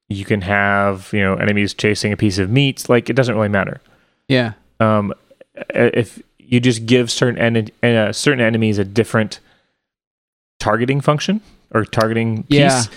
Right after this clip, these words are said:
Speaker 1: and then they can chase whatever, and then that chasing code is just this really small, like, the chase code now is really just, "Hey, do I have a target?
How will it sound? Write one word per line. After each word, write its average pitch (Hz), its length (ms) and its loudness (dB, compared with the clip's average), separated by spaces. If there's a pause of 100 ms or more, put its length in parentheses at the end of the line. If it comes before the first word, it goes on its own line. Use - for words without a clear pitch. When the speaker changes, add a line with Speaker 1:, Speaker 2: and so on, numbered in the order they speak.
(240)
Speaker 1:
and 120 160 2
then 127 460 0
they 127 160 2
can 127 120 -6
chase 127 200 -2
whatever, 117 340 2
and 117 120 2
then 120 100 2
that 123 180 2
chasing 151 400 0
code 113 220 2
is 104 120 0
just 110 160 -2
this 104 140 -4
really 147 320 2
small, 120 460 0
like, 110 160 2
the 117 80 -2
chase - 420 -2 (440)
code 120 480 2
now 117 400 0 (500)
is 120 140 2
really 135 220 4
just, 113 320 0
"Hey, 156 140 4
do 127 100 2
I 113 60 2
have 113 140 2
a 110 60 -2
target? 127 360 0